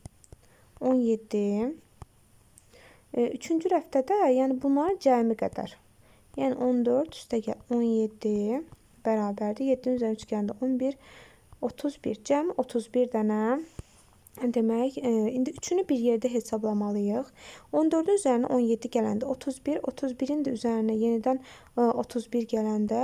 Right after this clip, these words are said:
altmış iki. Altmış iki də B variantına uyğun gəlir. Yəni cəmi altmış iki kitab var. Üçüncü məsələyə baxıram.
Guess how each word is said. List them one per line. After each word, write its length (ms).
altmış 600
iki. 420
Altmış 420
iki 180
də 180
B 200
variantına 640
uyğun 400
gəlir. 420
Yəni 240
cəmi 400
altmış 400
iki 80
kitab 400
var. 160
Üçüncü 400
məsələyə 500
baxıram. 380